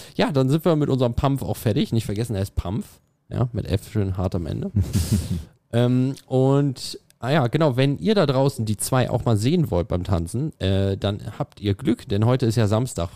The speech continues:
von der Dancecom, wenn diese Folge veröffentlicht wird, und die zwei tanzen am Sonntag. Also wenn ihr die sehen wollt,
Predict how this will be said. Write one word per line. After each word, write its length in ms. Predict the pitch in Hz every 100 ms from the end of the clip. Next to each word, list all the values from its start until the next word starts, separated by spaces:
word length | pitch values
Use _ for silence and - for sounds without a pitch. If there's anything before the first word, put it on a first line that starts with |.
| -
von 120 | 101
der 100 | 90
Dancecom, 500 | 85 85 - 117 170
wenn 180 | 139 95
diese 200 | 92 92
Folge 340 | - 92 92 87
veröffentlicht 460 | 87 123 127 -
wird, 160 | 123 -
und 200 | 113 101
die 80 | 95
zwei 260 | - 101
tanzen 680 | 95 - 107 98 90 92 98
am 200 | 90 90
Sonntag. 580 | 87 101 127 - - - _ _ _ _ _ _ -
Also 280 | 87 87
wenn 100 | 87
ihr 100 | 90
die 160 | 90 90
sehen 280 | 95 117 123
wollt, 340 | 117 120 -